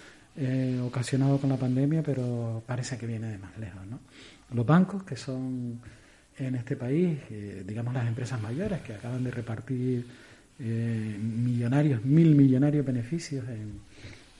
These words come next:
en estos primeros días del año. Eh, hablamos de ocho mil millones, del Banco Santander, de tres mil millones,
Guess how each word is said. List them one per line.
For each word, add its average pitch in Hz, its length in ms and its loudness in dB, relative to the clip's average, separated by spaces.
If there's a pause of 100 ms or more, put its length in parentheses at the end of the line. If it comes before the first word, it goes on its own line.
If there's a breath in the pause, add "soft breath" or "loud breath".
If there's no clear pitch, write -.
(480 loud breath)
en 131 80 8
estos 113 460 4 (480 loud breath)
primeros 135 340 6
días 127 160 6
del 123 160 2
año. 160 520 6 (560 loud breath)
Eh, 95 200 -8 (100)
hablamos 98 300 -8
de 101 60 -6
ocho 95 180 -6
mil 110 160 -2
millones, 160 1000 4
del 107 140 -4
Banco 110 540 -4
Santander, 131 680 2
de 127 140 0
tres 117 200 -4
mil 117 160 2
millones, 156 600 2